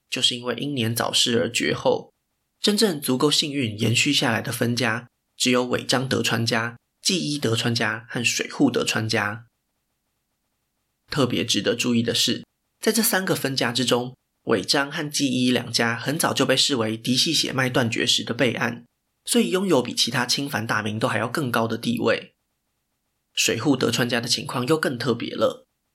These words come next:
水户藩原本的地位其实只是一般的亲藩大名而已，只是因为水户藩初代藩主和三代将军德川家光年纪相近，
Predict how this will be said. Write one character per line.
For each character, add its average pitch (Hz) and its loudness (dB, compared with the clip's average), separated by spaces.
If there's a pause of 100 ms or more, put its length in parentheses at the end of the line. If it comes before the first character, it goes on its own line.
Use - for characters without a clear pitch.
(220)
水 - 2
户 214 4
藩 156 0
原 135 2
本 180 2
的 - 0
地 127 0
位 123 2
其 117 0
实 120 -2
只 117 -2
是 131 0
一 139 0
般 131 -2
的 113 -4
亲 143 -2
藩 135 -4
大 117 -2
名 113 -10
而 110 -4
已， 107 -4 (400)
只 147 0
是 220 4
因 226 -4
为 214 -2
水 - -2
户 139 -2
藩 113 0
初 139 -2
代 143 0
藩 117 -6
主 113 -4
和 135 0
三 139 0
代 143 2
将 127 -2
军 131 -2
德 117 2
川 123 0
家 120 0
光 120 -2
年 110 -2
纪 139 2
相 123 -2
近， 123 -2